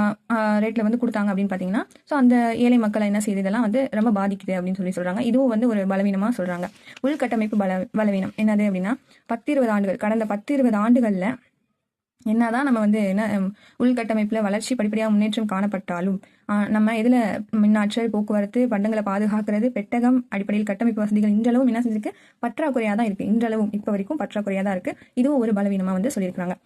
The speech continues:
வேலை வாய்ப்பை உருவாக்க தனித்திறனற்ற நிலை. சரியா? ஒரு திறனற்ற நிலை அப்படிங்கிறாங்க.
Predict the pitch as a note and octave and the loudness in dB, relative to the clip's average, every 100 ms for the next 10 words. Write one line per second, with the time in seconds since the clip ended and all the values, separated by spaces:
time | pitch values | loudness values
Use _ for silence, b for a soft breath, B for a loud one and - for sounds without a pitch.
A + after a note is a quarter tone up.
0 | b b A#3+ B3+ C#4 A#3+ A#3+ A3 G#3+ F#3+ | b b 0 2 2 2 0 0 0 -2
1 | D#4 A#3+ A3+ C4 - B3+ A#3+ G#3+ G#3 C4 | -4 0 0 0 -2 0 0 0 -2 -2
2 | G3+ F3+ - - _ _ _ _ _ _ | 0 -2 -6 -20 _ _ _ _ _ _
3 | _ _ _ _ _ _ _ - G#3 F#3+ | _ _ _ _ _ _ _ -8 -6 -2
4 | C#4 C4+ C#4 C#4 B3+ G3+ F#3+ F3+ F3+ E3+ | -2 0 2 2 2 0 0 -2 -4 -6